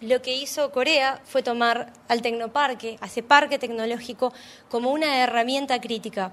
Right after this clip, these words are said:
por un lado, para fomentar la innovación,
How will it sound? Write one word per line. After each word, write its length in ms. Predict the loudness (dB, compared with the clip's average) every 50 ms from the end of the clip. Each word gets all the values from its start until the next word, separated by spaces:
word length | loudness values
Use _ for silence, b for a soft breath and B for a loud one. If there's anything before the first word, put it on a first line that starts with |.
| -6 0
por 180 | 4 4 4 4
un 180 | 4 0 2 2
lado, 420 | 4 4 6 4 4 2 0 -2 -2
para 180 | -2 -2 -2 -2
fomentar 580 | -6 -6 -4 -4 -4 0 2 2 2 2 0 B B B B B B
la 260 | B -4 -4 -2 -2 -4
innovación, 880 | -6 -8 -6 -4 -2 -2 -2 -2 -2 -4 -6 -8 -8 -8 -10 -12 -14